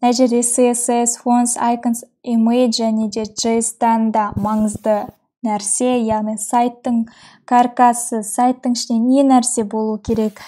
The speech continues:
не нәрсені қамту керек, жалпы веб-сайттың құрылымын көрсететін, ә,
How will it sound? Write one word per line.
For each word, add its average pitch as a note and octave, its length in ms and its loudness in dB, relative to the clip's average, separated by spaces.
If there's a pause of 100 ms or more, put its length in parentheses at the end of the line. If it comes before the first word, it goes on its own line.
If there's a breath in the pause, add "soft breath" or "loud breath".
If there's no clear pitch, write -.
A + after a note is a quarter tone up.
(140 loud breath)
не B3+ 80 4
нәрсені B3+ 560 2
қамту A#3+ 420 0
керек, G#3+ 240 -6
жалпы B3+ 560 4
веб-сайттың A#3 720 -2
құрылымын A#3+ 640 0
көрсететін, B3 720 -4 (560 loud breath)
ә, A3 400 2